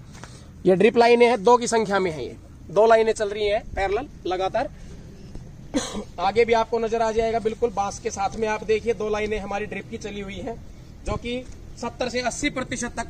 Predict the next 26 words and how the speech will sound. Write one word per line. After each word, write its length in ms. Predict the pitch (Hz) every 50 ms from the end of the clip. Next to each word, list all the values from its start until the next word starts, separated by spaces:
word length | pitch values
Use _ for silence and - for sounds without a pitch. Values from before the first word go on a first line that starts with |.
| - -
हमारे 300 | 185 196 196 196 208 220
पानी 300 | - 220 214 208 214 220
को 220 | - 208 226 254 - - -
बचाती 400 | 180 180 - 190 185 - 247 226
है, 280 | 196 208 214 226 220 - - - -
जिसका 280 | - 190 - - 247 214
हमारे 320 | 185 196 - 190 190 196
को 180 | 190 - 214 208 -
आगे 320 | 185 185 190 185 190 208 208
अपनी 300 | 202 190 - 208 220 214
generation 520 | - 185 185 180 185 185 - 214 214 208
के 120 | - 208
लिए 220 | 208 202 202 202 202
भी, 120 | 190 202
हमारे 300 | 185 180 185 185 185 190
आने 200 | 190 185 185 190
वाली 160 | 185 185 185
पुश्तों 360 | 185 185 190 175 - - 220 -
के 120 | 190 190
लिए 160 | 185 190 190
भी 80 | 185 190
बहुत 240 | - 170 170 175 185
एक 100 | 180 180
अच्छी 220 | - - - 226
चीज 200 | 180 214 196 202
है। 360 | 202 214 226 - - - -